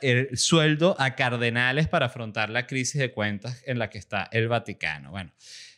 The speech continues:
ustedes saben que yo no pelo una noticia del Papa, sin embargo, el otro día me enviaron como unos, unos datos curiosos del, del Papa Móvil que estuvieron buenos, pero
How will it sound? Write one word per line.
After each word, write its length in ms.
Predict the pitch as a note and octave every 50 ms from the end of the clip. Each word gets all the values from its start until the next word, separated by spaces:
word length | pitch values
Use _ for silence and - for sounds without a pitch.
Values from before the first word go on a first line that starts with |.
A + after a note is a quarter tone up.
| _ _ - _ _
ustedes 440 | - - B2 - - A#2+ B2+ C3
saben 200 | - D#3 D#3 E3
que 160 | D#3+ D#3 C#3 A#2
yo 140 | A#2 A#2
no 220 | A#2 C3 C#3+ C#3 -
pelo 340 | D3+ C#3+ C#3 C#3 C#3 D3 D3
una 120 | D3+ D#3
noticia 520 | D3 C3 A#2 - - A2+ A2 G2+ - D#3
del 140 | D3 B2+ G2+
Papa, 340 | - A#2 A#2 A#2 - C#3 C#3
sin 180 | - - B2+ A#2+
embargo, 240 | A#2+ B2 B2 C3+
el 80 | D3+ F3
otro 220 | F#3 F3 F3 F3+
día 160 | F3+ F3+ F3 F3+
me 100 | F#3 E3+
enviaron 800 | D3 B2+ A#2+ A#2+ A#2 A2+ A2+ A2+ B2 C#3+ D#3 D#3+ D3 C3 A#2+ G#2+
como 300 | G2+ B2 A#2 A2+ A2 A2
unos, 240 | A2+ C3 D#3 E3+ C#3
unos 640 | B2 A#2 A#2 B2 C#3 D3 D3+ C#3+ C3 A#2 A2 G#2+ A2
datos 280 | A#2+ A#2 A#2 - C#3+
curiosos 380 | _ - D3 B2+ A#2 - - D3
del, 300 | D#3+ D#3 C#3 A#2 G#2 G2+
del 300 | A2+ A2+ A2 G#2 G2+ G2
Papa 280 | _ A#2 A2 - G#2+
Móvil 540 | G#2+ A2 A#2 B2 C3+ C#3 D#3 D#3+ D#3 D3+ C#3+
que 160 | - B2+ A2+
estuvieron 460 | A2 G2+ G2 - C3+ C#3 C#3+ D#3+ F3 F#3+
buenos, 240 | G3+ G3+ G#3 G3+ G3+
pero 380 | - C3+ B2 A2+ G#2+ - _